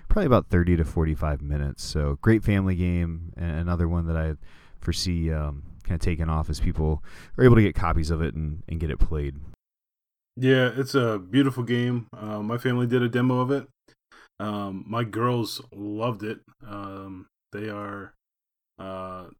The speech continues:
Speaker 2: seven and eleven, and, um, they loved it. My wife liked it. I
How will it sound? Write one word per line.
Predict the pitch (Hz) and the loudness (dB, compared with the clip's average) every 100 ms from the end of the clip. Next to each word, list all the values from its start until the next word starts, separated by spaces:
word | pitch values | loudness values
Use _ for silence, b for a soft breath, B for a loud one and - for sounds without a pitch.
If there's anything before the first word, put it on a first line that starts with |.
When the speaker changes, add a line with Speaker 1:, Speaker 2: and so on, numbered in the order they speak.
| _ - | _ -12
Speaker 2:
seven | - 120 110 117 | -6 -4 -4 -6
and | 113 104 | -6 -10
eleven, | 101 110 147 - _ - _ | -10 -6 -8 -8 _ -20 _
and, | 98 98 95 95 | -16 -12 -10 -10
um, | 95 92 95 90 87 | -12 -14 -16 -18 -6
they | 113 | -4
loved | 113 113 107 | 0 0 0
it. | 113 110 | 0 -2
My | 104 107 | -4 -4
wife | 113 117 | -2 -2
liked | 113 110 101 | -4 -6 -4
it. | 110 104 _ _ _ _ _ _ _ _ _ | -8 -8 _ _ _ _ _ _ _ _ _
I | - 165 190 196 190 | -2 0 0 0 -2